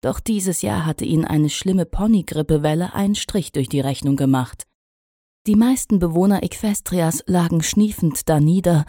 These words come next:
und kurierten im Bett Schnupfen und Husten aus.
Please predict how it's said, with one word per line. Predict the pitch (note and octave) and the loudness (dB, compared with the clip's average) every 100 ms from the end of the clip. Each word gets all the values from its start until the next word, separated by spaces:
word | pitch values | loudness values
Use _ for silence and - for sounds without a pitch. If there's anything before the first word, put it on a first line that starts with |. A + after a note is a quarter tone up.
| - - _ | -8 -20 _
und | F3+ - | 2 2
kurierten | - E3+ D#3+ F3 D#3+ | -2 0 0 0 0
im | C#3+ C3+ | 0 2
Bett | D3+ - | 0 0
Schnupfen | - E3 E3 - E3+ D3 | -4 -2 -2 -2 -2 0
und | C#3 C3+ | 0 0
Husten | C#3 - - | -4 -2 0
aus. | - C#3 A#2 - | 0 0 -2 -6